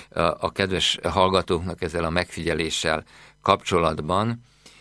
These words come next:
Ezerkilencszáznyolcvan ö,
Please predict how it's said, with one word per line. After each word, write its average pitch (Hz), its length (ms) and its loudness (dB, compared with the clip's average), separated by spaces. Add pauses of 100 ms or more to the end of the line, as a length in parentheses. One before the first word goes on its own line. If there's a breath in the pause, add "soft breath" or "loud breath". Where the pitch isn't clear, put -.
(320 loud breath)
Ezerkilencszáznyolcvan 92 2750 0 (680 soft breath)
ö, 92 600 2